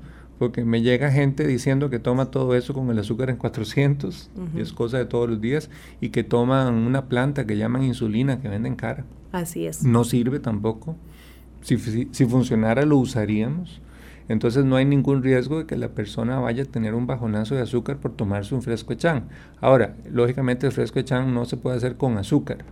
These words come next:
Speaker 1: Ninguna de estas cosas puede hacerse con azúcar porque el azúcar es el veneno.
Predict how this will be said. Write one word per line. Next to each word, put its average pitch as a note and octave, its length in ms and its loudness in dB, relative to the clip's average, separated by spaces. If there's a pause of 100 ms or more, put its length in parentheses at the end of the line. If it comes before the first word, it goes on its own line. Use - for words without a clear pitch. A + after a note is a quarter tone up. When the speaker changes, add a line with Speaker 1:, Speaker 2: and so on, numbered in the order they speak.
(100)
Speaker 1:
Ninguna A#2+ 540 4
de C3 80 6
estas C3 280 -6
cosas C#3 340 -2
puede B2+ 300 0
hacerse C3 380 -4
con A#2+ 200 -4
azúcar C#3+ 400 -2
porque C3 220 -4
el G2 80 0
azúcar A#2 420 -2
es A2+ 120 -2
el C#3 120 0
veneno. A#2 420 0